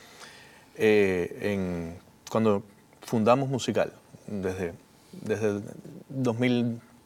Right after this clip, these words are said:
doce, dos mil trece. Tu-, ten-, tuvimos un niñito, Jacob, que, que habló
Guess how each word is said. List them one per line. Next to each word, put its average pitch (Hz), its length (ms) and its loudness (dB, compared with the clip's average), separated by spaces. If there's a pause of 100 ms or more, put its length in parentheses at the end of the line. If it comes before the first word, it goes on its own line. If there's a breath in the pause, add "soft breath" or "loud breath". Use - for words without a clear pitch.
(360)
doce, 123 400 2
dos 107 120 4
mil 120 140 -2
trece. 123 380 0 (1080 loud breath)
Tu-, 117 180 2
ten-, 113 260 2
tuvimos 143 340 4
un 165 80 2
niñito, 139 540 2 (280)
Jacob, 120 380 2 (920 loud breath)
que, 107 840 4 (520)
que 120 160 6
habló 127 420 6